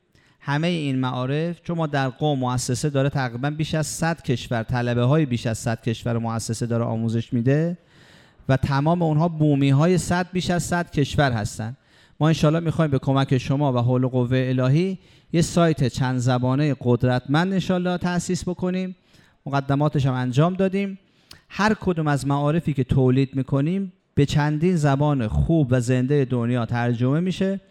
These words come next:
توسط بومی های اون کشور، یعنی اساتید و طلاب اون کشور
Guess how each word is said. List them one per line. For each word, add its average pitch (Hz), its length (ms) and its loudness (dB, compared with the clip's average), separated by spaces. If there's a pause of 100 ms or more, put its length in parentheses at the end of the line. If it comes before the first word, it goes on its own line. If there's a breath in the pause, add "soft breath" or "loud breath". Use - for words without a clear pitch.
(380 soft breath)
توسط 139 520 2
بومی 156 420 4
های 156 320 8
اون 110 180 2
کشور، 110 400 -2
یعنی 127 240 -2
اساتید 127 560 0
و 143 60 0
طلاب 131 480 2
اون 143 200 0
کشور 190 480 0